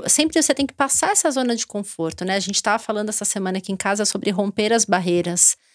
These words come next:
Gente, quando você rompe barreira, você sai da zona de conforto, dá um frio na barriga, mas é tão bom.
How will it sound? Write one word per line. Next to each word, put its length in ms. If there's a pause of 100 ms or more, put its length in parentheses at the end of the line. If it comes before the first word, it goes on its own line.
(220)
Gente, 280
quando 200
você 280
rompe 340
barreira, 460
você 200
sai 220
da 120
zona 220
de 140
conforto, 580
dá 200
um 40
frio 200
na 100
barriga, 380
mas 240 (100)
é 100 (160)
tão 240
bom. 360